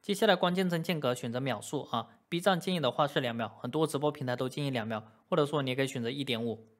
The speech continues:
接下来讲一下录像，录像格式的话，推荐用M K V，这是最适合录制的格式了。M K V它可以记录多个音轨，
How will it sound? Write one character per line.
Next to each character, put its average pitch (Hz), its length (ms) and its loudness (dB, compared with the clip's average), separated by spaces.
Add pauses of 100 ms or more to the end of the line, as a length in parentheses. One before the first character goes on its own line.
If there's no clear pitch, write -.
(140)
接 202 100 -2
下 208 140 4
来 190 100 8
讲 151 140 2
一 117 40 0
下 160 120 4
录 165 180 2
像， 147 220 0 (180)
录 190 100 -4
像 180 180 -2
格 139 120 -2
式 156 140 -2
的 151 80 2
话， 160 160 4
推 - 180 -4
荐 156 140 -2
用 165 80 -4
M 143 220 -2
K 139 160 0
V， 135 180 -6 (140)
这 165 100 -4
是 147 180 -6
最 151 240 0
适 - 160 -2
合 117 160 -2
录 135 200 0
制 135 120 -4
的 120 120 -4
格 107 160 -8
式 127 140 -4
了。 101 120 -4 (260)
M 196 220 2
K 180 160 0
V 185 140 2
它 175 160 0
可 156 80 0
以 - 20 2
记 139 180 -2
录 165 140 2
多 160 180 2
个 180 140 4
音 151 180 -2
轨， 127 160 4